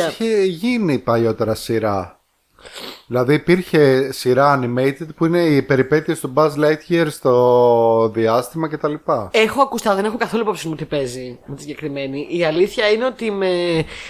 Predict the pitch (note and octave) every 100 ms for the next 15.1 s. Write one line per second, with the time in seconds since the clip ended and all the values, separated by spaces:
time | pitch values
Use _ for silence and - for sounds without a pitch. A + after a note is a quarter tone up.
0 | - F3 - G#3+ A#3+ A#3+ A#3+ G3+ F#3+ A#3
1 | A3+ F#3 G3 F#3 F3+ G#3 G#3+ G3+ G#3 A#3+
2 | - F3 E3 A3 A#3+ A#3 F#3 E3 C#3+ C#3+
3 | D3+ C#3+ C#3 C3+ C3+ B2+ F3+ A3+ A#3 A#3+
4 | - A#3 - - - - - G#3+ G#3+ B3+
5 | B3 G#3+ - - - - - G#3+ A#3 C4
6 | C#4 B3+ A#3+ C#4 C#4 A#3+ A#3+ A#3+ D4 B3+
7 | G3+ - A3+ C#4 - _ - G#3+ G#3+ A#3
8 | B3+ C4+ - A#3+ A3+ - C4+ B3+ A#3+ A3
9 | A3+ C4 - C#4 C4 B3 B3 A#3+ A#3 A#3
10 | D#3 C3+ - - C3 C3+ G#2+ G2+ - -
11 | - - D4 B3+ E4 F4+ D#4+ C#4 A#3+ A3
12 | G#3+ C#4+ D4+ D4+ D4+ A#3+ G#3 G3 G#3+ C4
13 | C#4+ C4+ C4 B3+ A#3 G#3+ G3+ - C4 C#4+
14 | B3 A3+ F#3+ F#3+ A#3 A#3+ A#3 A#3 A3+ G3+
15 | D3+